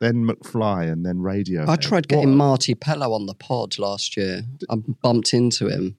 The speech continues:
Speaker 1: Did you know him or anything, or just ask him
Speaker 2: Just
Speaker 1: randomly?
Speaker 2: asked him.
Speaker 1: <laughs> It's mental,
Speaker 2: I
Speaker 1: man.
Speaker 2: walked into the green room and he was there. I was in the wrong room.
Speaker 1: <laughs>
Speaker 2: But he was, like, really friendly. I didn't know it was him at first of all. And I was like,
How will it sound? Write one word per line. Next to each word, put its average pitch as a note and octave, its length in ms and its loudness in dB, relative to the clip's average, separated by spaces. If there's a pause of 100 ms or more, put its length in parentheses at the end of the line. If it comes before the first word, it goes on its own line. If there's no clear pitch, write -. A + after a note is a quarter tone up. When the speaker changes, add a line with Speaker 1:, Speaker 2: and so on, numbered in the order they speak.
Speaker 1:
Did C#3 140 -6
you D3 80 -6
know E3+ 180 -4
him F2+ 140 -4
or E2 80 -8
anything, D#2+ 320 -14
or F2 80 -12
just F2 180 -12
ask G2 360 -6
him G#2 60 -2
Speaker 2:
Just A2 180 -2
Speaker 1:
randomly? G#2 280 -2
Speaker 2:
asked - 300 2
him. - 120 4
Speaker 1:
<laughs> - 60 -6
It's C#4+ 140 4
mental, D#3+ 680 4
Speaker 2:
I E3+ 80 6
Speaker 1:
man. F#3+ 80 6
Speaker 2:
walked A#3+ 220 2
into D#3+ 240 4
the C3 100 4
green E3+ 380 6
room G#2+ 160 6
and G#2 80 2
he C#3 180 4
was B2 140 2
there. G#2+ 100 2
I - 20 4
was A#2 120 0
in A#2 80 4
the A2+ 100 2
wrong B2+ 360 4
room. D3 460 4
Speaker 1:
<laughs> D#3 320 -2
Speaker 2:
But C#4 580 4
he - 60 2
was, C#4 120 4
like, E3+ 160 4
really D#3 280 4
friendly. D#3+ 680 4
I C3+ 60 6
didn't A3+ 180 2
know A3+ 80 4
it F3 60 2
was D#3+ 120 2
him A#3 180 4
at G#3+ 80 0
first C3+ 220 2
of G#2 60 -8
all. G#2 40 -10
And B2 80 -4
I D#3+ 40 -4
was D#3+ 180 -6
like, D3 160 -2